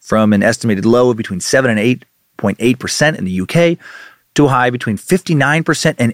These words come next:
eighty percent in Cambodia. Uh, a study conducted by Procon, nonpartisan nonprofit organization, estimated the percentage of men who had paid for sex at least once in their lives,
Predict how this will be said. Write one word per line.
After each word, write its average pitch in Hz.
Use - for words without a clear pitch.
eighty 208
percent -
in 104
Cambodia. 110
Uh, 120
a 123
study 160
conducted 151
by 127
Procon, 156
nonpartisan 139
nonprofit 127
organization, 123
estimated 131
the 120
percentage 180
of 175
men 147
who 135
had 113
paid 139
for 135
sex 123
at 95
least 110
once 113
in 110
their 95
lives, 143